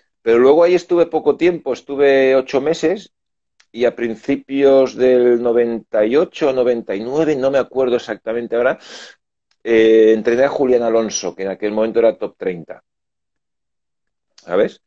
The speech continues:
Eh, porque yo lo conocía de mi club,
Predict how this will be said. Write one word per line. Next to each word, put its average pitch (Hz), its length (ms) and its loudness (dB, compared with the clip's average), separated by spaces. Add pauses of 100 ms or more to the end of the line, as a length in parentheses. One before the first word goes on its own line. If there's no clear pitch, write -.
(560)
Eh, 95 340 0
porque 98 240 -4
yo 110 120 2
lo 110 100 2
conocía 110 480 0
de 107 100 4
mi 104 140 -2
club, 165 340 0